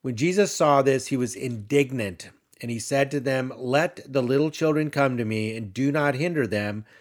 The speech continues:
for the kingdom of God belongs to such as these." Truly I tell you, anyone who will not receive the kingdom of God like a little child will never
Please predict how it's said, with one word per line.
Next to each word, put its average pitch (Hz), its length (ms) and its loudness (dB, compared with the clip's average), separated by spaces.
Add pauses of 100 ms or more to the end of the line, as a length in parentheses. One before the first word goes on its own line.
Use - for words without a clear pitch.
(240)
for 127 120 -8
the 104 100 -6
kingdom 160 340 0
of 151 120 0
God 120 520 4
belongs 120 580 0
to 110 140 -14
such 113 380 -2
as 110 160 -12
these." 92 400 -10 (880)
Truly 175 400 6
I 180 140 8
tell 170 240 6
you, 90 320 -2 (200)
anyone 160 460 2
who 143 140 0
will 127 120 0
not 135 440 2
receive 143 640 2
the 123 100 -4
kingdom 131 420 -4
of 131 140 -2
God 110 560 0 (100)
like 127 540 0 (220)
a 135 80 -4
little 135 400 0
child 107 680 -2 (460)
will 123 100 -4
never 131 640 2